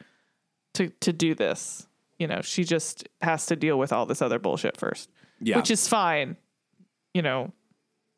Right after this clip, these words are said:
Speaker 1: that's valid that you would wanna work through the trauma before you get back to operating on human beings.
Speaker 2: Yeah. We gotta get that baggage left at the door before, uh, you
Speaker 1: Please.
Speaker 2: freeze
Speaker 1: Pretty
Speaker 2: in the middle of a
Speaker 1: please.
Speaker 2: surgery, 'cause I don't want that doctor operating on me. Nope.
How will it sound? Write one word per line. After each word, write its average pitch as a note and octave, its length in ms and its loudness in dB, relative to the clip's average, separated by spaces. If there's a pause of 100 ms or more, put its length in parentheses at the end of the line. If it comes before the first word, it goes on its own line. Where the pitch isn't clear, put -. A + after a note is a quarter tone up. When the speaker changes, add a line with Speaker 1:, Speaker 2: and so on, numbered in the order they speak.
Speaker 1:
that's - 460 -4
valid C3 500 0
that - 160 0
you D3+ 120 -2
would C#3 200 -2
wanna C#3 240 0
work D#3+ 400 0
through E3+ 320 4
the D#3 100 0
trauma C#3+ 420 2
before C#3+ 360 0
you - 180 0
get - 240 -2
back B2+ 280 0
to E2 200 -2 (140)
operating E3+ 420 2
on D3 140 0
human E3 280 -2
beings. - 400 -2
Speaker 2:
Yeah. G#2 460 6 (100)
We C3+ 120 8
gotta F3 200 8
get D#3+ 200 4
that C#3+ 240 4
baggage C3+ 420 6
left B2 220 6
at A#2+ 100 6
the A#2 80 6
door A2 480 8
before, G#2 560 6
uh, F#2+ 160 8
you G2 200 8
Speaker 1:
Please. - 200 2
Speaker 2:
freeze A#2 240 8
Speaker 1:
Pretty A2 200 6
Speaker 2:
in G2+ 80 4
the G2+ 100 6
middle G2 160 8
of F#2 60 4
a - 20 2
Speaker 1:
please. F2+ 80 0
Speaker 2:
surgery, E2+ 500 2
'cause A2 220 0
I B2 120 6
don't G#3+ 120 6
want G2 220 4
that F#2 180 2
doctor F2 320 0
operating E2 360 0
on D#2+ 140 -2
me. D#2+ 260 -4
Nope. E2+ 320 2